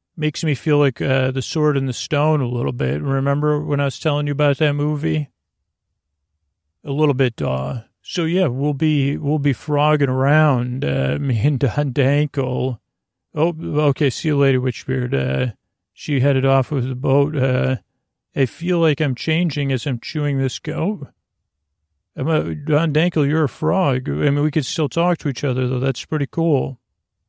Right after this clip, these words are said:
Yo, Germ, you look, uh, you're, you're quite green. Thanks. It's easy being green. It's not easy being green, but right now it is 'cause it's my first time being green. W-, am I the same color as Lady Witchbeard?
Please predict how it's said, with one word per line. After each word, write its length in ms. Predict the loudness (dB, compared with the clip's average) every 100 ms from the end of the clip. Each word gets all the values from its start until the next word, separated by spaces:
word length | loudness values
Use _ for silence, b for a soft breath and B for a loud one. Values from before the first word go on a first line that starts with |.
| _ _ _ _ _ _ _ _ _
Yo, 300 | -2 0 -2
Germ, 420 | 0 2 2 2
you 180 | 0 2
look, 280 | 0 0 -2
uh, 40 |
you're, 640 | -2 -2 0 2 2 0
you're 220 | -2 -2 -2
quite 340 | 0 0 0
green. 680 | 0 2 4 2 0 -4 -10 _ _ _ -12 -4
Thanks. 420 | -2 -2 -4 -6
It's 180 | -4 0
easy 280 | 0 0 0
being 300 | 2 0 0
green. 300 | -2 -2 -4
It's 180 | -4
not 260 | -2 2 2
easy 260 | 2 0 -4
being 300 | -2 -2 -2
green, 500 | -4 -4 -4 -4 -4
but 120 | -2
right 200 | 0 2
now 220 | 2 2
it 80 | 4
is 300 | 4 2 0
'cause 200 | -8 -8
it's 140 | -4
my 100 | -4
first 340 | -2 -2 -4 -2
time 200 | -2 0
being 220 | -2 -4
green. 760 | -4 0 2 2 0 -2 -4 -6 _ _ _ _ _ _ _ _ _
W-, 220 | -4 -2
am 100 | 0
I 120 | 2 2
the 80 |
same 280 | 2 -2 -2
color 300 | 0 2 2
as 120 | 0
Lady 220 | 0 0 0
Witchbeard? 800 | -2 -4 -6 -2 -2 -2 -6